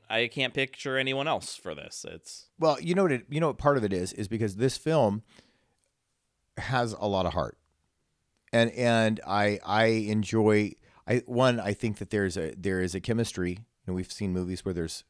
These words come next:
Speaker 2: no chemistry.
Speaker 1: Right.
Speaker 2: And then there's such a,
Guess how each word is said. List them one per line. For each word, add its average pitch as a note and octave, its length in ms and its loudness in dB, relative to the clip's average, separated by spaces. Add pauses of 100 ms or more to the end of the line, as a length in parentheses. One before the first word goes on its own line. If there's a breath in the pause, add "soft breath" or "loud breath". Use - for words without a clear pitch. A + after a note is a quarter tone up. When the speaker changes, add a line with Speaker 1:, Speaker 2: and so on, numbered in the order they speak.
(120)
Speaker 2:
no A2 200 -4
chemistry. F2 540 -8 (200)
Speaker 1:
Right. E2+ 220 -12 (260)
Speaker 2:
And G2 180 2
then G3+ 280 0 (180)
there's G2+ 200 -2
such - 260 -4
a, F#2+ 60 -4